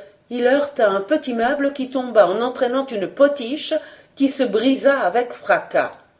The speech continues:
Dans le salon, surpris par ce tapage intempestif,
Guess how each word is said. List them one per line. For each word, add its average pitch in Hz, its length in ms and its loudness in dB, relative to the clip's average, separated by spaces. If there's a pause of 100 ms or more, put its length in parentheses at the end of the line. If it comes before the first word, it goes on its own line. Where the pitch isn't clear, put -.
(380)
Dans 151 160 -2
le 143 140 0
salon, 262 500 0 (380)
surpris - 720 -4
par 190 260 2
ce - 140 -10
tapage 226 600 -4
intempestif, 202 920 -6